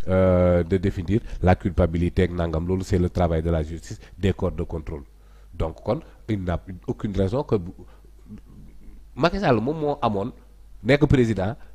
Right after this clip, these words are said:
di am diggante bu ñagas ak ñeneen. Diomaye nekkul ci loolu. Donc, kon, le fait de dire que ni digganteem ak ñoom neexoon na lool, musul naqari ci Diomaye ak responsabilité yi mu yor en tant que président de la République. Moom, la perception qu'il a du président de la République,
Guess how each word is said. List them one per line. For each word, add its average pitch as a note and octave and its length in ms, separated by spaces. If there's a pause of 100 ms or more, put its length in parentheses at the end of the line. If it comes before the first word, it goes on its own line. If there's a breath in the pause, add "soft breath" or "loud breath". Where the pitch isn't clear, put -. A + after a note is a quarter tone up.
di A#2+ 280 (120)
am C#3 240
diggante C3+ 360
bu A#2 120
ñagas G#2+ 320
ak F#2+ 80
ñeneen. F2 340
Diomaye B2+ 340
nekkul B2 320
ci F#2+ 100
loolu. D#2 200 (1900)
Donc, B2 240
kon, D#3 220 (180 loud breath)
le B2+ 120
fait D3+ 160
de C#3 100
dire C3 160
que - 100
ni A#2 140
digganteem B2 420
ak G#2+ 120
ñoom A2 260
neexoon G#2+ 300
na F#2+ 80
lool, F#2+ 200
musul E3+ 300
naqari C3 400 (480)
ci A3+ 260 (220 loud breath)
Diomaye D3 460
ak - 160
responsabilité A#2+ 720
yi A#2 100
mu A2+ 180
yor G#2 180
en G#2 100
tant A#2 160
que A2 100
président F#2 380
de F#2 120
la F2+ 100
République. F2 400 (180 loud breath)
Moom, D#3+ 240 (160 loud breath)
la B2 140
perception E3+ 580
qu'il D3 240
a B2+ 100
du G2+ 360
président B2 400
de G#2 100
la G2+ 120
République, F#2+ 400